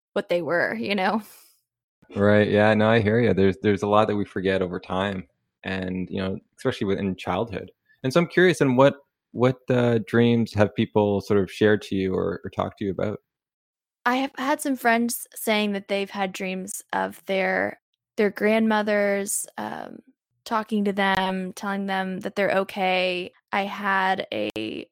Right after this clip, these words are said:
Speaker 1: uh, another friend tell me, um, her dad died of covid earlier this year, and that she's had dreams of him getting out of the hospital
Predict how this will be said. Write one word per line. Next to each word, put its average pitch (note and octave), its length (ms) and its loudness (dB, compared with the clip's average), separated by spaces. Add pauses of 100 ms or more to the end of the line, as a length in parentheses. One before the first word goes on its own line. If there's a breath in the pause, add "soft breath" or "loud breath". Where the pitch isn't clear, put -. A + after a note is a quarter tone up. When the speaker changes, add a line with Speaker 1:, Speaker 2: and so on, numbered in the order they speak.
Speaker 1:
uh, - 260 -12 (340)
another G3 420 0
friend F#3+ 360 -4
tell F#3+ 280 -6
me, F#3 400 -10 (220)
um, - 280 -14
her A3 180 -2
dad G3 420 -4
died F#3 460 -2 (320)
of G#2+ 460 -2 (720)
covid G3 800 0
earlier F#3+ 340 -2
this F#3+ 280 -6
year, F#3 520 -2 (800)
and F#3+ 220 -4
that - 100 -12
she's G3+ 260 -6
had G3 180 -4
dreams F#3 580 -6
of G3 180 -6
him F#3+ 480 -6 (360)
getting G3 220 -2
out F#3 80 0
of F#3 100 -2
the F#3 60 -10
hospital C4 600 -2